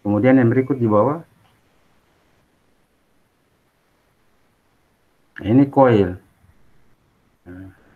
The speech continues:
coil ini, eh, ini juga kita adakan. Nggak tahu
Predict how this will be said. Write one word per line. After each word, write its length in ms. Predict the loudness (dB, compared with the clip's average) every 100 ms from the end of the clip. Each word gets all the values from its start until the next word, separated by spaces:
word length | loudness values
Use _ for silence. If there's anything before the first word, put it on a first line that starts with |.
| _ _ _ _ _ _ _ _
coil 320 | -8 -6 -2 -2
ini, 400 | -2 -4 -6 -10 -18 -12 -6
eh, 420 | -4 -4 -6 -8 -12 _ _ _
ini 140 | -10 -6
juga 320 | -2 -2 -2
kita 380 | -4 -6 -4 -4
adakan. 500 | -4 -4 -4 -4 -6 -12 _ _ _ _ _ _
Nggak 160 | -8 -4
tahu 180 | -2